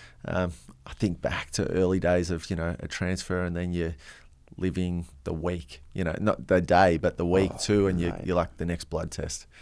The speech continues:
Speaker 1: next blood test. Okay, good result. Uh, okay,
Speaker 2: Not
Speaker 1: it's
Speaker 2: bad,
Speaker 1: not as,
Speaker 2: yeah.
Speaker 1: not as good." <laughs> Not as good. Oh, no, no,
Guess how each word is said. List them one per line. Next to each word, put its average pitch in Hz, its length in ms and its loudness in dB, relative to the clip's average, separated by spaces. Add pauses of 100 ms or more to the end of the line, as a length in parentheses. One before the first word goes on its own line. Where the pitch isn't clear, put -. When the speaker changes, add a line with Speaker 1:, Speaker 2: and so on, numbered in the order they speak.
(500)
Speaker 1:
next 92 240 -4
blood 85 200 -2
test. - 320 -10
Okay, - 260 -8
good 95 160 -4
result. - 380 -4 (300)
Uh, 95 520 0 (320)
okay, 85 340 -4 (480)
Speaker 2:
Not 92 140 0
Speaker 1:
it's - 80 -2
Speaker 2:
bad, 110 80 2
Speaker 1:
not 107 160 8
as, 87 120 4
Speaker 2:
yeah. 80 60 0
Speaker 1:
not 95 160 4
as 80 100 0
good." - 220 0 (360)
<laughs> - 300 -18
Not 95 220 0
as 85 100 0
good. - 180 -10
Oh, 73 280 -2
no, 55 200 -6
no, 50 120 -8